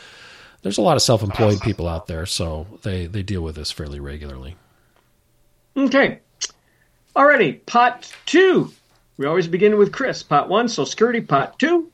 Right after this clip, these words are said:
Speaker 2: irma. All right, another long question.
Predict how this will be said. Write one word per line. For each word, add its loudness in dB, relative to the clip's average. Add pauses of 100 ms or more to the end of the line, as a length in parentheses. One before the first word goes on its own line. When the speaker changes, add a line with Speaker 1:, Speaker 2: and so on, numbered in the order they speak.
(680)
Speaker 2:
irma. 4 (1160)
All 6
right, 2 (160)
another 2 (400)
long 4
question. -2